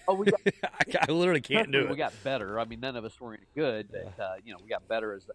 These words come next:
Speaker 1: as the, as the time went on. Uh, maybe we got to twenty. I don't remember. I, you know, I don't remember. This was a long time ago. But I got to thinking. I was like, "That's a good example of pipes."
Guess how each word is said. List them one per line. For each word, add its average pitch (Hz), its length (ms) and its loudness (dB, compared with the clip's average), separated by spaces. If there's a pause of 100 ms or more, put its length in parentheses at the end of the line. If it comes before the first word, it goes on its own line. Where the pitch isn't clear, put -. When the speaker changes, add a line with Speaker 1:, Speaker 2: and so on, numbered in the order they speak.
Speaker 1:
as 107 60 -14 (140)
the, 92 220 -10
as - 180 -12
the - 140 -20
time 127 260 -2
went 98 160 -8
on. 160 220 -4 (600)
Uh, 110 300 0 (100)
maybe 131 240 -6
we 113 140 -8
got 113 120 -6
to - 120 -20
twenty. 92 360 -10
I 95 100 0
don't 98 180 -4
remember. 92 440 -8
I, 101 220 0
you 117 120 -8
know, 123 280 0
I 151 60 4
don't 160 140 0
remember. 120 180 -10
This 147 160 -10
was 120 100 -16
a 117 60 -14
long 107 200 -6
time 117 240 -8
ago. 95 180 -18 (460)
But 180 200 -2
I 160 80 -6
got 165 220 -6
to 147 100 -10
thinking. 196 440 -12
I 117 40 0
was 123 80 -2
like, 143 160 0 (260)
"That's 240 300 -2
a 208 80 -4
good 107 400 -8
example 98 640 -6 (100)
of 101 300 2 (760)
pipes." - 640 -10